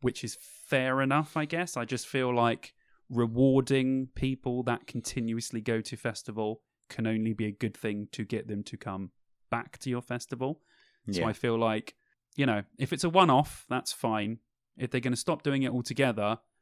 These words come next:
Speaker 1: I think people might be a little bit up in arms about it. But, um, but yeah. But sorry, that's, I just, I ne-, wanted to mention that 'cause I'm not sure if we mentioned it before.
Speaker 2: Yeah, no, good point. I hadn't mentioned it.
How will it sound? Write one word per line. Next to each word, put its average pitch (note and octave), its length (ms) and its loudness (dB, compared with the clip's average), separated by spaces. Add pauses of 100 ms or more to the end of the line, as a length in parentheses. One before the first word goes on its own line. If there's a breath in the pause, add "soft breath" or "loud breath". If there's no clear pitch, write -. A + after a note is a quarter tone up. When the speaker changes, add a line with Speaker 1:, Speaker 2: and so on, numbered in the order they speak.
(200)
Speaker 1:
I A2+ 60 -6
think A2+ 180 0
people A2+ 260 -2
might A2+ 200 0
be A2+ 80 -2
a G#2+ 60 0
little A2 160 0
bit G#2+ 140 -2
up G#2+ 160 -4
in G#2+ 80 -2
arms G2 360 -4
about G2+ 300 -6
it. G2 200 -8
But, G#2 200 -4
um, G2+ 360 -4 (440)
but G#2 120 -4
yeah. G2 200 -2 (260)
But G2+ 180 -4
sorry, G2+ 260 0 (200)
that's, - 240 -10
I G#2+ 80 -12
just, G#2+ 200 -14
I G#2 120 -6 (100)
ne-, G#2+ 160 -4
wanted G#2 260 -4
to G2+ 80 -8
mention G#2 280 -6
that G#2+ 100 -10
'cause - 100 -12
I'm G2+ 160 -6
not G#2+ 220 -4
sure G#2 220 -2
if G2 100 -6
we G2+ 60 -4
mentioned G2+ 320 -6
it F#2+ 160 -8 (320 soft breath)
before. G2 460 -4
Speaker 2:
Yeah, C3 300 2 (100)
no, C3+ 240 4
good - 240 -2
point. C#3 340 0 (220)
I G#2+ 100 -2
hadn't A2+ 300 -2
mentioned G#2+ 360 -4
it. B2 200 0